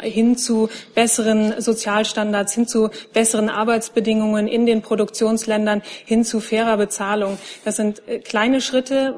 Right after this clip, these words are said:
beispielsweise auch im Bereich Kakaoproduktion. Auch dort gibt es, ähm, große Fortschritte in die richtige Richtung zu verzeichnen. Das ist etwas, wofür sich der Minister vehement einsetzt. Ähm, natürlich ist das, äh, f-,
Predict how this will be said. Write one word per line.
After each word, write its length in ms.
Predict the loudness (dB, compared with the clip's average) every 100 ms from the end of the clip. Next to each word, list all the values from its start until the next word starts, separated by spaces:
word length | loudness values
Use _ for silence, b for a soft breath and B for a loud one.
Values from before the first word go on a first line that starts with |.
| -2
beispielsweise 680 | -2 -2 -4 -4 -2 -2
auch 140 | -4 -6
im 80 | -4
Bereich 420 | -4 -4 -6 -8 B B
Kakaoproduktion. 1000 | -12 -2 0 2 4 2 2 0 0 0
Auch 120 | -4
dort 340 | 0 2 2 0
gibt 200 | -2 0
es, 240 | 0 -2
ähm, 280 | -4 -4 -4
große 420 | 0 0 2 0
Fortschritte 500 | 0 -2 -2 -2 0
in 100 | 0
die 80 | 0
richtige 380 | -2 -4 -2 0
Richtung 280 | 0 0 -2
zu 140 | -2
verzeichnen. 560 | -2 -2 0 0 0 -2 B B -4
Das 100 | -2
ist 60 |
etwas, 340 | -2 0 0 0
wofür 240 | 0 2
sich 260 | 2 0 -2
der 160 | -2 0
Minister 400 | 2 2 0 0
vehement 460 | 2 2 0 -2 -6
einsetzt. 580 | -4 0 0 -2 -6 B B B -2
Ähm, 260 | -2 -2 -4
natürlich 640 | -4 0 2 4 2 0
ist 180 | -4 -2
das, 220 | 0 0
äh, 80 | -2
f-, 540 | -2 -4 -10 -10 -12